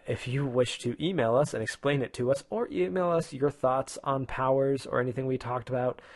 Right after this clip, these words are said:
uh, please do that at heck yeah comics at gmail dot com. You can find out more about the show, previous episodes, uh, all of that at heck yeah comics dot com.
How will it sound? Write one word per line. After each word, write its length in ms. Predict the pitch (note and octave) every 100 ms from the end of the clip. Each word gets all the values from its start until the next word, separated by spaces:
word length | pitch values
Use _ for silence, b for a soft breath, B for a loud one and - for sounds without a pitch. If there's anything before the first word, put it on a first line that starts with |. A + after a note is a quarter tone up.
| B B
uh, 140 | A2+ A2
please 300 | - E3 C#3
do 160 | C3+
that 120 | A#2+ G#2
at 120 | -
heck 320 | - D#3+ -
yeah 120 | C#3
comics 560 | B2+ - A#2+ A2+ G#2+ -
at 180 | A2+ C3
gmail 480 | A#2 A#2+ A#2 A2+ A2
dot 220 | G#2 G2
com. 400 | - A2+ A2 G#2+
You 40 | A2
can 120 | A2
find 260 | - B2 A#2+
out 160 | A#2
more 320 | B2 B2+ C3
about 200 | B2+ A#2+
the 80 | -
show, 540 | - C#3+ C#3 C#3 C3+ B B B -
previous 420 | C#3+ B2 A#2+ -
episodes, 800 | B2+ A2 - B2+ A#2 A2+ - - -
uh, 160 | A#2 A2+
all 180 | A#2+ A#2+
of 80 | G#2+
that 220 | A2+ G#2+
at 60 | -
heck 260 | - A2+
yeah 140 | A#2 G#2+
comics 480 | - A2+ A2 G#2 -
dot 240 | F#2+ -
com. 500 | - B2 A#2 A2+